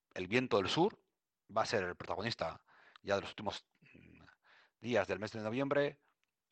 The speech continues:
Mañana miércoles subirán las temperaturas, llegaremos a máximas en torno a veinte grados y pocas posibilidades de lluvia, una jornada más seca,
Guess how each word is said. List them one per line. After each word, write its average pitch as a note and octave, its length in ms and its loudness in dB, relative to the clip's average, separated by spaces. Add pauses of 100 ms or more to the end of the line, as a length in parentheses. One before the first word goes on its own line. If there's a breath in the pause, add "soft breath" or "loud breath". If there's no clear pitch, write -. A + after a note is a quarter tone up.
Mañana A2 360 4
miércoles A2 360 0
subirán A2 220 4
las - 80 6
temperaturas, A2 320 4
llegaremos G#2+ 260 4
a G#2+ 40 2
máximas G#2+ 360 0
en F#2+ 80 -6
torno F#2+ 180 -2
a F#2+ 40 0
veinte A2+ 240 -2
grados B2+ 560 6 (680 soft breath)
y B2 180 -2
pocas A2+ 240 2
posibilidades G#2 280 4
de F#2+ 40 2
lluvia, G#2+ 360 2
una G2 180 -6
jornada G2 320 0
más A2 180 0
seca, G#2 400 0